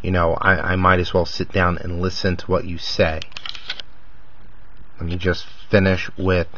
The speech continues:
a zoom in of that. Nice way of saying that you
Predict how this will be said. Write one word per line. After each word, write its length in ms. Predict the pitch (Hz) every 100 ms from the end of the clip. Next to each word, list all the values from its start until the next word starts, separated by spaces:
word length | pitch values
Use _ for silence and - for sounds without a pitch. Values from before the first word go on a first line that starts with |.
| - - - -
a 60 | 92
zoom 400 | 82 85 95 92
in 200 | 90 87
of 220 | 82 90
that. 500 | 92 78 - - - - - - - - - - - - - - - - -
Nice 420 | 101 117 113 -
way 260 | 104 101 101
of 120 | 87
saying 720 | - 101 95 90 90 87 82
that 380 | 90 87 82 -
you 120 | 92